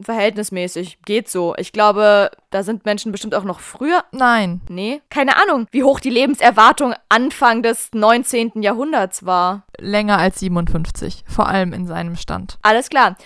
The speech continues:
Speaker 1: Sorry for that, Louis. Aber er hatte auch so ein
Speaker 2: <laughs>
Speaker 1: bisschen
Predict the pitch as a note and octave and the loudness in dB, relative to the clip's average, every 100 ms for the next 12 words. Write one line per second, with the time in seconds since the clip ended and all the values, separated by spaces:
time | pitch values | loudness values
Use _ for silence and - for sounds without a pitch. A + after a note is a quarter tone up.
0 | - - D4 E4 F#4+ F4+ - C4 A#3+ F#3 | -10 -2 2 4 4 0 0 0 0 2
1 | F#3 A3+ F4 - G#3 C4 D#4+ F4+ A4 _ | 2 2 0 -8 -8 -2 2 2 -2 _
2 | - - - - D#4 D4+ D4 E4 - C#4 | -20 -20 -4 0 0 0 0 2 6 6
3 | A3 D#4 D4+ - - G4+ - G#4+ G4 | 6 0 -4 -6 -6 -6 -2 -2 -2